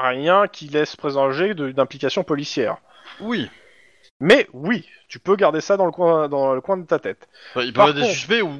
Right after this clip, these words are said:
Speaker 2: ou au moins des, des, peut-être avoir des infos. Mais,
Speaker 1: Par
Speaker 2: euh,
Speaker 1: contre,
Speaker 2: ou,
Speaker 1: bah,
Speaker 2: ou
Speaker 1: euh, le, le
Speaker 2: servir de liaison, quoi.
Speaker 1: le, bah, euh,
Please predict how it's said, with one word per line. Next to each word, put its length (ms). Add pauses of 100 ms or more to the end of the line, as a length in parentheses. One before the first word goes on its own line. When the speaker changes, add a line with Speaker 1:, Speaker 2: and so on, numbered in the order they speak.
Speaker 2:
ou 120
au 40
moins 160
des, 240
des, 160
peut-être 220 (140)
avoir 140
des 140
infos. 280 (180)
Mais, 160 (140)
Speaker 1:
Par 140
Speaker 2:
euh, 40
Speaker 1:
contre, 320
Speaker 2:
ou, 40
Speaker 1:
bah, 280
Speaker 2:
ou 40
Speaker 1:
euh, 400
le, 220
le 120
Speaker 2:
servir 220
de 80
liaison, 340
quoi. 120 (640)
Speaker 1:
le, 240
bah, 200
euh, 440